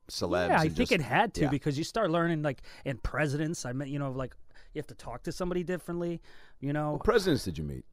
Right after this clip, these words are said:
Speaker 2: Uh, I don't know if I actually met a <laughs> president. I met president candidates, I think.
Speaker 1: Cool.
Speaker 2: I don't know if there was an actual president when
Speaker 1: Even
Speaker 2: I was
Speaker 1: that,
Speaker 2: there.
Speaker 1: dude. Can you imagine being a fucking candidate?
Speaker 2: No,
Speaker 1: I
Speaker 2: no,
Speaker 1: mean
Speaker 2: wait. Somebody was on 'cause I had to say, "Mister President."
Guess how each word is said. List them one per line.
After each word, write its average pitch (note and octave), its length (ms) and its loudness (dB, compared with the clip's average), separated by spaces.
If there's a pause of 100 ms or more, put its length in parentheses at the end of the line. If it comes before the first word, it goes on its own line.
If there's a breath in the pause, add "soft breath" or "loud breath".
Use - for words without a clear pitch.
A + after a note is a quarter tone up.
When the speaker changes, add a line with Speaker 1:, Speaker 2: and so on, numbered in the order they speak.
(520 soft breath)
Speaker 2:
Uh, B2+ 360 2 (640 soft breath)
I D3+ 40 -8
don't F#3 100 -4
know E3+ 80 -4
if C3 60 -6
I A2+ 80 -4
actually A2 260 -8
met A#2+ 120 -2
a - 20 0
<laughs> - 120 8
president. F3 460 0 (420 loud breath)
I D3+ 80 0
met D#3 280 0
president D3 500 0
candidates, C3+ 600 -4
I A2 80 -10
think. G2+ 320 -10 (100)
Speaker 1:
Cool. E2+ 340 2 (160)
Speaker 2:
I - 40 -10
don't D3 80 -4
know D3+ 120 -2
if C3+ 60 -2
there C3+ 140 0
was A#2 100 0
an A#2+ 80 -2
actual B2 380 -4
president A2+ 400 -2
when - 20 4
Speaker 1:
Even F#3+ 160 6
Speaker 2:
I - 0 -
was G#2 40 2 (180)
Speaker 1:
that, G#2 60 -4
Speaker 2:
there. D2+ 100 -2
Speaker 1:
dude. D2+ 80 -8
Can B2 140 -2
you D#3+ 60 0
imagine D#2 420 0
being D#2 260 -4
a C#2 40 -6
fucking C#2 440 -8
candidate? - 500 -4 (140)
Speaker 2:
No, G3+ 100 2
Speaker 1:
I A#3 60 4
Speaker 2:
no, - 80 4
Speaker 1:
mean - 100 4
Speaker 2:
wait. D#3+ 300 0
Somebody G#3+ 340 0
was C3+ 180 0
on A#2+ 160 -2
'cause B2 140 -8
I B2+ 80 -2
had C#3+ 140 0
to C3 80 -4
say, - 120 -6
"Mister B2 280 -4
President." A2 480 -4